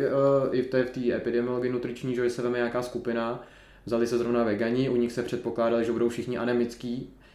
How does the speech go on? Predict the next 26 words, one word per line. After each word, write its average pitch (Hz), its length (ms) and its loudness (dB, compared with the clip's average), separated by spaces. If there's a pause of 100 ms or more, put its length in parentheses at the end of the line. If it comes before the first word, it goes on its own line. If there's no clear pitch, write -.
(120)
Zjistila 120 340 2
se, 139 100 2
že 127 100 0
tam 135 160 2
je 135 60 2
sice 131 280 -2
větší 123 340 2
jako, 123 520 2 (180)
eh, 107 40 -4
prevalence, 120 680 0
ale 123 380 2 (160)
není 127 220 0
zas 131 120 0
tak 127 140 2
velká, 123 320 2
jak 120 160 4
by 120 100 0
se 123 140 -2 (160)
jako 113 240 -2
hypoteticky 117 640 -4
myslel, 113 340 -2 (220)
tak 123 140 0
se 135 100 -2
pak 127 200 0
někdo 120 220 0
podíval, 113 560 0